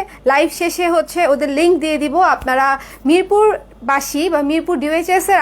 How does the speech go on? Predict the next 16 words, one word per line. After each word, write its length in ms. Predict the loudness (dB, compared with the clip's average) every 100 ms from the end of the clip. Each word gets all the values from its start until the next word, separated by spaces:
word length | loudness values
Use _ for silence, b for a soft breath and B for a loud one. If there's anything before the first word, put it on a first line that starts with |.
| 0
আশেপাশে, 280 | -4 -4 -2
আমি 80 | 0
যেহেতু 180 | 0 0
ডিওএইচএস 280 | -2 -2 -4 -2
থাকি, 240 | -2 -2 -6 B B B
মিরপুর 260 | 2 2 2 2
ডিওএইচএস 360 | 2 0 0 2
এর 60 | 2
আশেপাশে 300 | 0 -2 0 2
যারা 160 | 0 2
থাকেন, 240 | 0 0 -2 0
তারা 140 | 0 0 -2
এখান 180 | 0 0 0
থেকে 160 | 0 0
হচ্ছে 220 | 0 0 0 2
হেয়ার 200 | 4